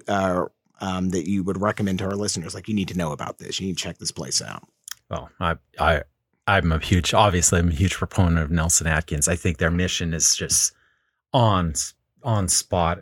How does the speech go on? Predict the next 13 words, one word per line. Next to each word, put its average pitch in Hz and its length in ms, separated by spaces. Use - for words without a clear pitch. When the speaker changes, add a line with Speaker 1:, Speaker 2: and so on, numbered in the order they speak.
Speaker 2:
I, 95 240
they 110 300
execute 107 560
so - 280
well 104 300
at 95 120
their 90 160
events. 82 500
Um, 80 460
their 92 100
collection 95 560
is - 240
amazing. 82 840